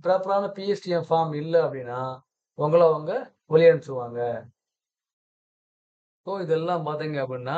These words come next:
அவங்களே வெளியிட்ட ஒரு இதுதான். So எக்ஸ்பெ-, ஒவ்வொன்றுக்கும் விளக்கம் வந்து அவங்க கொடுத்துருக்காங்க. அதனால என்னென்ன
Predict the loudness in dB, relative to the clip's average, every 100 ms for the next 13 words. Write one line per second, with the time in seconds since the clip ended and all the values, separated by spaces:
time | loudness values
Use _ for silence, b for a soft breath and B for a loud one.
0 | 0 0 2 4 4 2 -4 -8 -2 2
1 | 2 2 -2 -8 -10 -10 -12 _ _ _
2 | _ _ 4 4 2 -4 -6 -2 -2 0
3 | 0 0 -4 -6 -4 -2 0 0 0 -2
4 | 0 0 -2 -6 -6 -6 -6 -6 -2 0
5 | 0 0 0 0 -2 -8 _ _ _ _
6 | _ -6 -2 0 0 0